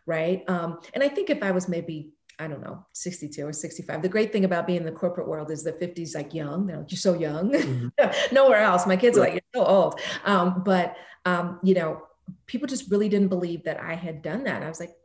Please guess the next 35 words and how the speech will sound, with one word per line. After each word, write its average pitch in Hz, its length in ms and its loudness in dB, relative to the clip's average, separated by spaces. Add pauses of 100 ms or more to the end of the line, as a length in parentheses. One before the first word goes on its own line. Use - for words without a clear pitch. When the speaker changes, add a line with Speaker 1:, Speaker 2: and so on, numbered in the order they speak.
Speaker 1:
"I 185 100 2
absolutely 190 720 -4
did - 280 -8
that," - 320 -10 (340)
um, 175 260 -4
because 233 220 2
it - 20 -4
was 247 140 -2
the 214 80 2
right 202 320 0
thing 202 200 0
to 190 140 -4
do. 180 340 0
And 175 80 -2
it 180 60 0
was 180 100 -2
the 180 100 0
right 170 280 -6
time 175 300 -8
for 170 160 -10
me. 185 340 -6
And 165 100 -4
I 175 120 -6
had 170 240 -6
done 170 200 -4 (200)
everything 175 840 -6 (320)
that 165 120 -2
I 170 120 -2
needed 170 300 -2
to - 100 -12
do 165 160 -6
to 160 100 -10
turn 160 380 -10
Adtalem 160 600 -10
around. 151 560 -10